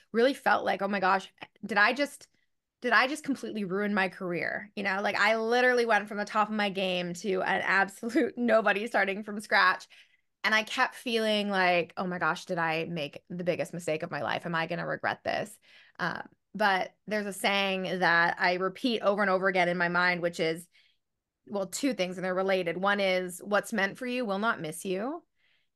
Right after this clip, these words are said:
And the second is, "Everything that happens to you is the best possible thing that could happen to you, even if you don't see it yet."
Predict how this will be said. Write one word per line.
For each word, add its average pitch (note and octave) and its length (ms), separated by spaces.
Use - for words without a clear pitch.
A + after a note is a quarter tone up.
And G#3+ 160
the G3 40
second C4 480
is, F#3 260
"Everything A#3 340
that B3 140
happens G#3 440
to - 120
you A#3+ 240
is G#3+ 140
the G#3 80
best F3+ 340
possible G#3+ 420
thing F#3 220
that F3 140
could G3+ 80
happen E3+ 400
to B3+ 80
you, C4+ 400
even A#3+ 220
if G#3+ 120
you G#3 60
don't F#3 180
see - 180
it - 160
yet." - 220